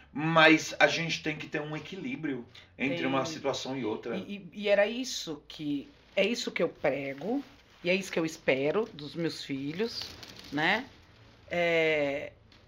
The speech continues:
Speaker 2: olha, e eu começo a conversa assim, "Você quer entrar na casa?" "Ah, quero, não sei o quê." Falou, "Ó, aqui tem uma mulher, é uma humana, que erra, que tem dias ruins. Isso eu não tô usando desculpa pra te destratar,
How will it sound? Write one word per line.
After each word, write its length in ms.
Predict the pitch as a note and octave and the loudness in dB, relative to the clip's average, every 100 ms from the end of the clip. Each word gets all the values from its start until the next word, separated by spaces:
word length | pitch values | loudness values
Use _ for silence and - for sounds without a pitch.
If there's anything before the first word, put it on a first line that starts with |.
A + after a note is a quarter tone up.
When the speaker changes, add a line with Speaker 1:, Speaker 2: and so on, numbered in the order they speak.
| - | -6
Speaker 2:
olha, 380 | - E3 D3 C#3+ - - | 2 4 4 0 -10 -18
e 120 | D#3 E3+ | -8 -6
eu 80 | |
começo 360 | F3+ F#3 F3+ - | 0 0 0 -2
a 20 | |
conversa 320 | F#3+ E3 E3 | -2 0 -2
assim, 180 | G#3+ C#3+ | -4 -8
"Você 100 | C#3+ | -6
quer 80 | G3+ | -6
entrar 120 | F#3+ | -6
na 120 | D#3 D#3 | -8 -8
casa?" 340 | F#3 E3+ D3 | -6 -8 -8
"Ah, 220 | - A3 A3+ | -10 -10 -10
quero, 440 | G#3 A3 A3+ A3 | -12 -10 -10 -12
não 60 | G3+ | -14
sei 140 | G3+ | -16
o 40 | |
quê." 180 | - G#3 G3 - - - | -14 -14 -14 -20 -20 -16
Falou, 360 | - E3 D#3+ C#3+ | -4 0 2 0
"Ó, 40 | D#3 - - - _ - | -6 -20 -20 -20 _ -10
aqui 240 | D3 - | -10 -10
tem 160 | G3 G3+ | -8 -6
uma 160 | G3+ | -4
mulher, 600 | A3+ B3 B3+ C4+ E3 D3 | -4 -4 -2 -2 -2 -2
é 40 | D3 | -4
uma 160 | D3 | -4
humana, 640 | F#3+ A#3+ G#3 E3+ D3+ D#3 - _ _ _ _ _ _ _ _ _ - _ | -2 0 0 -2 -4 -8 -10 _ _ _ _ _ _ _ _ _ -20 _
que 160 | - D#3+ | 0 6
erra, 560 | D#3+ F3 F#3+ G3+ G3 A3 - _ _ _ - - - - - | 10 10 8 6 -2 -8 -20 _ _ _ -20 -20 -20 -20 -14
que 140 | - | -12
tem 200 | G3 F#3+ | -2 -2
dias 260 | F3+ D#3+ D3+ | 0 -2 -2
ruins. 680 | D#3 E3 E3+ F3 - - - _ _ _ - - - | -2 -2 -2 -8 -14 -20 -20 _ _ _ -20 -20 -14
Isso 400 | - A3 - A#3+ - | -6 -4 0 0 2
eu 80 | F#3+ | 0
não 100 | F#3 | 0
tô 120 | G3 | -4
usando 260 | F#3 F3+ E3+ | -4 -6 -8
desculpa 360 | E3 - G3 | -10 -8 -6
pra 120 | F3+ | -4
te 140 | F3 E3 | -6 -8
destratar, 800 | D#3+ F#3 - F#3 - - B2+ | -10 -8 -4 -4 -4 -4 -4